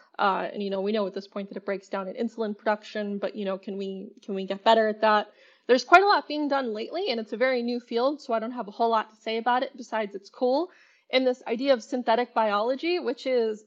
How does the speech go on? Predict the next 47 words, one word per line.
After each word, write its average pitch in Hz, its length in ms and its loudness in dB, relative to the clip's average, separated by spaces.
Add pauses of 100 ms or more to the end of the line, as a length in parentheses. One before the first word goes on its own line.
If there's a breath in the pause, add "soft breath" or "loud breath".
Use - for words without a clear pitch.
like, 240 280 -2
okay, 277 300 2
so 262 220 -2
we 262 80 -4
know 302 180 4
that, - 220 -6
for 247 80 -4
example, 220 680 -6
in 208 220 -8
diabetics, 208 760 0
the, 208 340 -4 (200)
the 214 60 -6
pipeline 220 600 -2
for, 202 360 -8
uh, - 300 -6 (260 soft breath)
you 240 120 0
know, 233 80 0
insulin 285 360 0
production 226 420 -2
is 202 140 -8
messed 214 280 -8
up. - 180 -4 (800 loud breath)
Can't 392 220 4
we 571 100 2
just 466 160 4
kinda 427 220 2
make 254 260 4
some 330 200 -2
biology, 294 640 2
like, 277 220 -2
little, 277 260 2
like, 240 180 -6
you 269 60 -10
know, 226 220 -8 (180)
teensy 277 260 -12
tiny, 247 480 -8
uh, 240 220 -6
biology 240 640 0
bots 240 400 -2
and 247 100 -8
just 233 200 -12
stick 262 220 -10
them 294 140 -6
in 302 80 -8
people 311 440 -4
and 233 140 -6
have, 226 300 -2